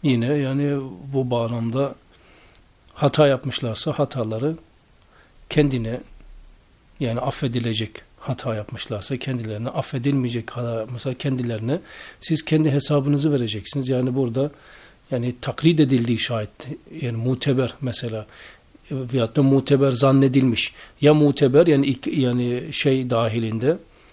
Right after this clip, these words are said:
içtihad etmiş, içtihadı onun için mazeret olmuş dahilinde mesela bir zellesi olmuş. Sen de ona tabi oldun. Onun hatası kendine,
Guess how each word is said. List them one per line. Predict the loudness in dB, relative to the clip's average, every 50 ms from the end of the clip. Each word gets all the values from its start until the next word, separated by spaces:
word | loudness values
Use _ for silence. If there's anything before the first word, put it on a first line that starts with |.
| -10 -4
içtihad | -2 0 2 2 2 2 2 2 2 2
etmiş, | 0 -2 0 -2 -2 -2 -2
içtihadı | -4 -4 -4 -2 -2 -2 -2 0 0 0 2 2 2 2 0 -6 -14 -20 -20 -20 -20 -14 -6
onun | -2 0 2 2 2
için | 2 0 2 2
mazeret | 2 2 2 0 0 0 0 -2 0 -2
olmuş | -2 0 0 -2 -2 -4 -4 -4
dahilinde | -2 -2 -2 0 -2 0 0 2 2 2 0 -2 -2 -6 -12 -20 -20 -20 -20 -20 -20 -20 _ _ -10
mesela | -8 -6 -6 -6 -4 -4 -4 -6 -6 -8 -14 -16
bir | -10 -8 -6
zellesi | -4 -2 -2 -2 -2 -2 -2 -2 -2 -2
olmuş. | -2 -4 -4 -4 -2 -2 -2 -2
Sen | 0 0 2 2 4
de | 4 4 2 2 -2 -10 -20 -20 _ _ 0
ona | 4 6 6 6 6 4
tabi | 4 6 6 6 6 4 2
oldun. | 2 2 2 0 0 -2 -2 -4 -4 -10 -18 _ _ _ _ _ _ _ _ -12 _
Onun | 0 2 4 4 4
hatası | 4 2 2 2 2 0 2 0 -2 -2
kendine, | 0 0 0 2 2 2 0 0